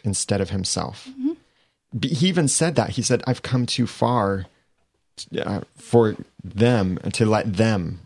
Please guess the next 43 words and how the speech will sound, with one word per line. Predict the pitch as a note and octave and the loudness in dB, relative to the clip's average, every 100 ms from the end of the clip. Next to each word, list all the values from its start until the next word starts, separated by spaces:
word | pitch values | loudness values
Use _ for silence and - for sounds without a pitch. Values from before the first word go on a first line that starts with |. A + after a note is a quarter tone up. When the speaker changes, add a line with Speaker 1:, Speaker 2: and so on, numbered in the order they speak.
| - - - - - | -20 -20 -20 -20 -2
Speaker 2:
Did | E4+ G4 | 0 2
he | G#4 C5+ | 4 4
Speaker 1:
go." | - | 4
Speaker 2:
cut | - E4+ - _ _ _ | 0 0 -2 _ _ _
his | _ C#4 C4+ - _ | _ 0 0 -4 _
hand | - A3 A#3 A#3+ | -4 -2 0 2
off? | C4 C4+ - _ _ _ _ _ - | 2 0 -6 _ _ _ _ _ 4
Speaker 1:
No, | A2+ | 4
he | G#2+ C#3+ | 6 6
didn't | G#3+ F#3 B2 | 6 6 4
Speaker 2:
He | B4 | 4
was | G4 | 6
Speaker 1:
cut | B2+ | 4
it | F#2+ | 4
off. | |
Speaker 2:
seriously | G#4 E4+ - A3 G3+ _ - | 4 4 2 -2 -4 _ -6
considering | G3+ - E4 B3 F#3 D#3 | -6 0 2 2 2 -4
it. | - - _ _ | -10 -16 _ _
Speaker 1:
I | - D#3 | 4 4
think | A3 G#3 | 4 0
he | - | 2
was | E3 C#4+ | 4 4
Speaker 2:
Right? | G2+ | 4
Speaker 1:
right | G#2+ A#2 B2+ | 4 6 6
about | A#2 A#2 - | 4 2 0
to, | F#2 E2+ | -4 -2
yeah. | F2 - G#2 - | -2 -4 -8 -2
Speaker 2:
I | G#4+ | 2
mean, | A4+ E4 | 2 2
it | D#4 | 2
would | D#4 D4+ | 4 2
have | B3+ | 2
made | A3+ G3+ | 0 -4
sense. | - - E4 F4+ E4+ G#4 - - - _ - _ | -4 -2 -2 -2 -2 -2 -4 -6 -10 _ -20 _
If | C4 | 2
it | C4 | 2
would | D4+ | 2
have | F4 C4 | 0 0
made | B3+ A#3 G#3 | 2 0 -2
sense | - D#4 C4+ F#3+ - | 0 2 2 0 -2
for | - B3 | 0 2
him | B3 | 2
to | A#3 | 0